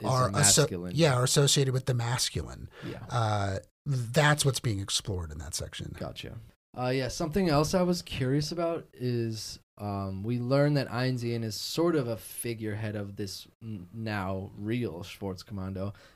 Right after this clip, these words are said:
Speaker 1: but we also have a Ombedini character who seems to be sort of, like, the head of another faction.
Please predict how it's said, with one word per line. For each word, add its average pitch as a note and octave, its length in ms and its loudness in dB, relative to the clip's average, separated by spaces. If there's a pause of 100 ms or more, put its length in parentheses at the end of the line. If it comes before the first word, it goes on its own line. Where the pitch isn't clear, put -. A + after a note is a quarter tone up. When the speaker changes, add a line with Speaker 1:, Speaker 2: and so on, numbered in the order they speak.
Speaker 1:
but A#2 80 0
we A#2+ 100 2
also A#2 280 2
have G#2+ 500 0
a G2 420 -4 (280)
Ombedini A#2+ 720 0
character F#2+ 720 -8 (300)
who B2+ 60 0
seems A#2+ 380 -4
to A#2+ 80 -8
be A2 140 -4
sort G#2+ 260 -4
of, G2+ 180 -6
like, - 300 -6 (580)
the G#2+ 100 -4
head A#2 140 0
of A2 100 2
another A#2 680 -2 (480)
faction. D#3+ 680 -4